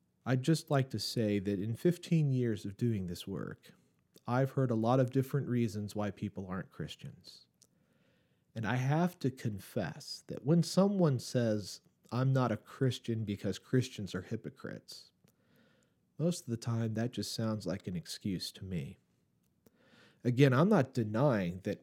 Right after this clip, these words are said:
hypocrisy is a problem in the church, and I'm not denying that hypocrisy in the church has prevented some people from coming to the Lord.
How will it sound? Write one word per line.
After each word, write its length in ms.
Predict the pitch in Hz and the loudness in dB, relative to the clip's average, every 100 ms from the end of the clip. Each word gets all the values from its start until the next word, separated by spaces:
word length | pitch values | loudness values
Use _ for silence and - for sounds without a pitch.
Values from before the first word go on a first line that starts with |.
| _ | _
hypocrisy 800 | - 104 127 117 - 104 - 104 | -12 -4 0 0 -2 -6 -4 -4
is 100 | 92 | -4
a 60 | 92 | -8
problem 540 | - 113 104 101 104 | -6 -4 -4 -4 -6
in 100 | 92 | -4
the 100 | 76 | -6
church, 640 | - - 151 - - - - _ _ _ - | -8 -4 -2 -4 -10 -20 -20 _ _ _ -14
and 200 | 92 110 | -4 2
I'm 160 | 131 | 4
not 240 | 143 151 - | 4 0 2
denying 560 | 147 151 185 143 147 | 2 4 4 4 4
that 220 | 127 123 - | 2 0 0
hypocrisy 800 | 131 - 127 127 123 - 131 131 | -2 2 0 0 -4 -4 0 0
in 100 | 123 | 0
the 80 | |
church 480 | 113 - 127 135 135 | -2 0 2 2 0
has 180 | 113 104 | -4 -4
prevented 500 | - 120 127 123 117 | -4 -2 0 0 0
some 220 | - 120 | -2 -2
people 320 | 113 117 117 | 2 0 0
from 180 | 113 117 | -2 -2
coming 360 | 113 113 107 104 | -2 -2 -2 -4
to 100 | 104 | -2
the 100 | 110 | 2
Lord. 520 | 127 185 113 143 | 4 6 4 0